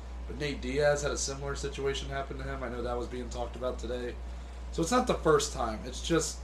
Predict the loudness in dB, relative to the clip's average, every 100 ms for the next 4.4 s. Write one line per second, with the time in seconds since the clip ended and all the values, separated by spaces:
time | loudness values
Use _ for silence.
0 | -8 -8 -8 -8 -8 -8 -8 2 6 8
1 | 6 2 -2 -2 4 8 8 8 0 -2
2 | 4 4 6 0 0 -2 -2 -2 -2 -4
3 | -4 -4 -2 -4 -4 -4 0 0 0 -4
4 | -4 -4 -4